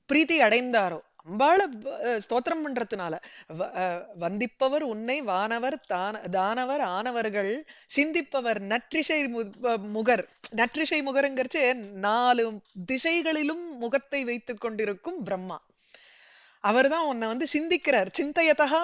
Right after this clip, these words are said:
பிரம்மணஹான்னு" இருக்கே இங்க, அங்க அப்படியே "சிந்திப்பவர் நற்றிசை முகர்னு" போட்டிருக்கார்.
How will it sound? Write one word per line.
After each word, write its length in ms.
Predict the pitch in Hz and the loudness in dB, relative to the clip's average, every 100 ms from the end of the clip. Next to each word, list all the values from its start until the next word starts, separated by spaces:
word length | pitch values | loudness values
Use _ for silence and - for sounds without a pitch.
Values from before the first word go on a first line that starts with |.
| 277 | 0
பிரம்மணஹான்னு" 720 | 240 233 226 214 233 247 226 | -4 -2 -2 -2 -2 -2 -4
இருக்கே 160 | 196 226 | -2 -2
இங்க, 500 | 196 185 180 269 277 - - - | -2 -2 0 0 -4 -14 -20 -4
அங்க 220 | 196 233 | 0 2
அப்படியே 340 | 208 262 339 359 | 2 2 2 0
"சிந்திப்பவர் 600 | 247 269 349 - 339 349 | -2 -2 -6 -6 -6 -6
நற்றிசை 480 | 320 220 247 240 240 | -4 -6 -6 -6 -4
முகர்னு" 340 | 208 202 202 220 | -4 -6 -6 -6
போட்டிருக்கார். 400 | 190 165 156 - | -10 -10 -14 -16